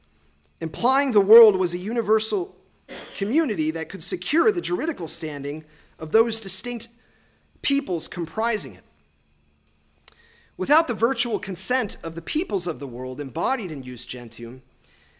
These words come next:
the enforcement of basic, peremptory, and unchanging norms of non-maleficence in the natural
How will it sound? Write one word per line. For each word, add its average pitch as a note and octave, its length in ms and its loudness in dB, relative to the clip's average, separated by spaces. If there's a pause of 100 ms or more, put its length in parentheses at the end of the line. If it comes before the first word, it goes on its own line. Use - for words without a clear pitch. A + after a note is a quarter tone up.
(180)
the F3 100 -6
enforcement G#3 760 -2
of D#3 160 -10
basic, A3 480 0
peremptory, F#3+ 640 -6
and E3 140 -10
unchanging G3+ 600 -2
norms C#3+ 380 -6
of C3 120 -12
non-maleficence D#3+ 1040 -6 (260)
in D4 160 0
the A3+ 80 2
natural C#3 640 -4